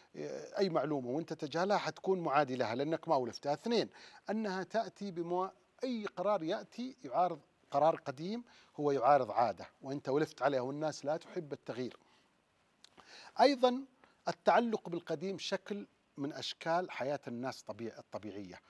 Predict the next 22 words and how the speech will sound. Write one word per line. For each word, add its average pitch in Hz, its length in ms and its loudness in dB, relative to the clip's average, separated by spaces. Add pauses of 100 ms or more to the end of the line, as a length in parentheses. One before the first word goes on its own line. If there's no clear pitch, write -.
(180)
إنه 151 100 -4
الإنسان: 190 440 -10
"يا 139 240 -14
وهذا 226 320 -12
اللي 208 140 -2
ولفنا 190 360 -6
عليه، 202 280 -4
الله 196 160 -6
لا 202 120 -4
يغير 196 360 -6
علينا" 196 420 -4
إلى 180 140 0
آخره. - 280 -8 (680)
آه، 214 400 12 (120)
قد 311 180 8
يكون 269 520 4
أيضًا 226 320 -2
السبب 196 540 -4
عاطفيًا، 143 840 0
إن 139 180 -6
الناس 131 560 -6
مثلًا 123 420 -8